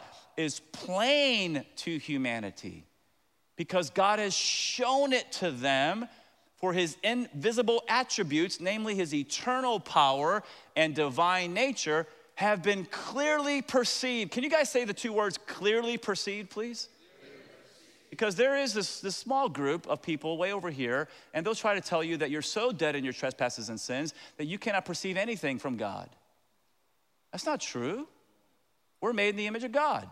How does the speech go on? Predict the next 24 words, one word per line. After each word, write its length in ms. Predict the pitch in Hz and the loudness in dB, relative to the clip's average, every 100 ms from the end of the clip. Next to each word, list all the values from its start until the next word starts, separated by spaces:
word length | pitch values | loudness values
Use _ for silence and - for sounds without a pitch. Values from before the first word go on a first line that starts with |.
| - _ _ _ | -18 _ _ _
The 60 | - | 2
problem 320 | 240 277 156 | 4 4 2
is, 160 | 165 | 0
the 80 | 151 | -2
same 240 | - 175 156 | -4 -2 -2
group 120 | 151 | -2
of 80 | 131 | -2
people 340 | 233 - 143 | -4 -2 -4
say 220 | - 139 | -2 0
that 160 | 139 131 | 0 0
when, 260 | 143 139 - - _ _ | 0 -2 -4 -14 _ _
uh, 100 | 127 | -2
because 300 | 131 - 160 | 0 0 0
of 20 | |
the 80 | 165 | 0
fall, 640 | - 254 220 165 165 - - | 0 2 4 2 -2 -12 -6
the 140 | 139 | -2
image 180 | 185 185 | -2 -2
of 80 | 135 | 2
God 220 | 139 139 | 2 2
has 140 | 139 | 0
been 220 | 117 131 127 | -2 -4 -4
totally 400 | - 165 151 135 | -4 -2 -2 -2
erased 540 | 123 196 139 - - | 0 0 -2 -4 -12